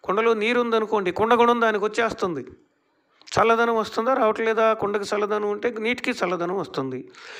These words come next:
అలాగే నా యందు ఉన్నంత మాత్రాన చేత నా గుణాలు రావు వాళ్ళకి, వాళ్ళ వాళ్ళకే ఉంటాయి. ఇది తెలుసుకో. ఇది నా యందు లేకపోవటం అంటే.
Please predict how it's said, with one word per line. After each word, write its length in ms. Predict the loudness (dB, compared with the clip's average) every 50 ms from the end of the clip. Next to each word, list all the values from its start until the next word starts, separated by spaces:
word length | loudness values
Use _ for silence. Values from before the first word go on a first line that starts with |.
| -16 -16 -16 -16 -8 -2 0
అలాగే 360 | 2 4 4 2 2 2 -2
నా 220 | 0 0 0 2
యందు 260 | 4 2 2 2 0 0
ఉన్నంత 300 | 0 0 -2 -2 -2 -2
మాత్రాన 500 | -2 -2 -4 -2 0 -2 0 0 -2 -2 -2 -2
చేత 160 | -2 0 0
నా 180 | 2 2 2
గుణాలు 340 | 4 4 4 4 4 4 4
రావు 260 | 2 4 4 4 4
వాళ్ళకి, 440 | 6 4 4 4 2 -2 -6 -10 -12 -12 -20 -20 _ _ _ _ _ _ _ _ _ _ _ _ -20 -20 -20 -14 -14 -6 0 2
వాళ్ళ 220 | 2 4 4 4
వాళ్ళకే 380 | 4 4 4 4 4 2 2 0
ఉంటాయి. 520 | 0 0 0 0 0 0 0 -4 -10 -18 -20 _ _ _ _ _ _ _ _ _ _ -8
ఇది 160 | -4 -4 -4
తెలుసుకో. 840 | -2 -2 -2 -2 -2 -6 -4 -2 0 0 2 0 0 -4 -6 -12 -16 -20 -20 _ _ _ _ _ _ _ _ _ _ _ _ _ _ _ _ _ _ _ _ _ _ -10
ఇది 220 | -6 -4 -2 -2 0
నా 160 | 2 2 2
యందు 220 | 2 2 2 2
లేకపోవటం 580 | 2 2 2 2 2 2 2 0 2 0 0 -2
అంటే. 360 | -2 -2 -2 -4 -6 -6